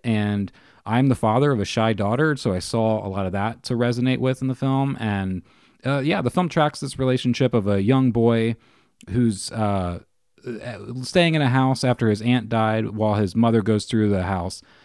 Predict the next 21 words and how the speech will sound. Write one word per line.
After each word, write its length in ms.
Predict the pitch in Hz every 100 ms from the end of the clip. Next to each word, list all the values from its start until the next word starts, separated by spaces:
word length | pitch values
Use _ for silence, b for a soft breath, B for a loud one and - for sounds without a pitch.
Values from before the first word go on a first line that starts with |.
| b -
and 240 | 113 110
tries 240 | 135 120
to 80 | 117
sell 260 | - 127 117
off 200 | 101 -
the 80 | 98
goods. 460 | 147 139 127 123 - b b -
And 640 | 113 113 107 104 101 98 _ _ _
he 160 | - 151
befriends 420 | 139 - 156 151
the 80 | 143
neighbor 240 | 135 127
next 200 | 123 113
door, 180 | 131 120
played, 360 | - 120 104 -
played 200 | 143 131
by 100 | 120
Brian 300 | 104 110 104
Dennehy. 500 | 101 98 90 82 87
And 260 | 117 113 110
this 220 | 113 -